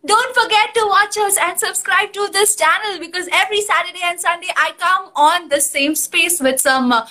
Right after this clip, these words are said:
really interesting topics। और अगर आप चाहते हैं कि मैं आपकी किसी टॉपिक में बात करूं, तो यार मेल कर दो, मैसेज कर दो, डीएम कर दो, I am there, okay? And I hope you like today's session।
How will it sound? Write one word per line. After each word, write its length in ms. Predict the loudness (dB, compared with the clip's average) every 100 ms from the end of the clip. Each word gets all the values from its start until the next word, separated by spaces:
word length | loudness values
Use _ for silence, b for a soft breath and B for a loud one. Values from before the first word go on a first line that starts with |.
| B B 2
really 280 | 2 2 0
interesting 440 | 0 0 0 -4 0
topics। 420 | 0 0 -4 -2
और 80 | -2
अगर 160 | 0 0
आप 160 | 0
चाहते 280 | 0 -2 -2
हैं 60 | -6
कि 60 |
मैं 140 | -4 0
आपकी 320 | 0 0 -6
किसी 180 | -10 -6
टॉपिक 320 | -2 -2 -4
में 80 | -6
बात 220 | -2 -2 -2
करूं, 220 | -4 -4
तो 200 | -2 2
यार 260 | 4 2
मेल 300 | 0 0 0
कर 200 | 2 2
दो, 160 | 4 2
मैसेज 400 | 2 0 0 -2
कर 200 | 0 2
दो, 140 | 2 0
डीएम 380 | 0 0 2
कर 200 | 2 0
दो, 140 | 2 2 4
I 140 | 2 2 0
am 160 | 0 2
there, 240 | 2 2 -2 -12
okay? 340 | -6 0 0 0 B B B 0
And 140 | 2
I 100 | 0
hope 240 | 0 -4 -6
you 80 | -2
like 200 | -2 -2
today's 260 | -8 -6 -2
session। 480 | -2 -2 -4 -4